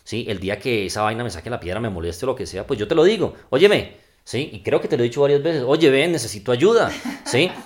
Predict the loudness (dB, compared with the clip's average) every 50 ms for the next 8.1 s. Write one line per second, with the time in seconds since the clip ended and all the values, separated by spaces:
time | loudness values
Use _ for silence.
0 | -2 -2 0 0 0 -2 2 4 4 4 4 4 0 -4 -8 -6 -4 -4 -2 -2
1 | -2 -2 -2 -2 0 0 0 0 0 0 -2 -2 0 2 4 4 2 2 -2 -10
2 | -16 -8 -2 0 2 2 2 0 0 -2 -4 -2 0 -2 -2 -2 -2 -2 -2 -2
3 | -2 -2 -4 -4 -4 -4 -2 -4 -4 -4 -4 -6 -2 0 2 2 2 0 -2 0
4 | 4 4 4 4 4 2 2 2 4 4 4 2 0 -2 -2 -2 -2 0 2 2
5 | 2 2 2 2 0 -2 -2 -4 -10 -16 -20 -20 -16 -10 -6 -6 -6 -4 0 2
6 | 4 4 4 4 4 4 6 8 8 6 6 4 0 -4 -6 -10 -6 -2 0 2
7 | 4 6 4 4 4 2 2 2 6 6 6 6 6 2 0 4 6 6 8 8
8 | 6 4